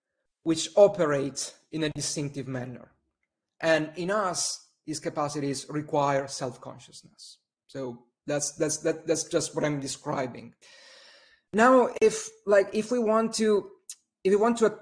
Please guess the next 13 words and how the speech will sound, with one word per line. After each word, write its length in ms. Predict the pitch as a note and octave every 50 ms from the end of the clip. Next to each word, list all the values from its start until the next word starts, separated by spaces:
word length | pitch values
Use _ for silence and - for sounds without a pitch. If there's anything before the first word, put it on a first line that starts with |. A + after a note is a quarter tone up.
| - -
to 120 | E3+ F3
attribute 600 | E3 F3+ - F#3 F#3 D#3 E3 E3 D#3+ D#3+ - - - -
rationality 880 | - D#3+ D3+ - - E3+ D#3 D3+ D#3 D#3+ D#3+ D#3+ D#3+ D#3+ E3 E3 E3 D#3+
to, 580 | D#3+ - D#3 D3+ D3+ D3+ D3 C#3+ C#3+ C#3+ C3+ C3 - _ _ _ _ _ _ _ _ _ _ _ _ _ _
I 40 | C#3+
don't 100 | D3+ D3
know, 60 | C#3
a 40 | C3+
program 540 | C#3 - E3 E3+ D#3+ D#3+ E3 E3 D#3+ D#3
or 100 | C#3+ C3+
a 60 | C#3+ C#3
device 640 | C#3+ B2+ D3+ D#3 D#3 D#3+ D#3 D#3 D#3+ D#3 C3+ C#3
or 100 | C#3+ C3+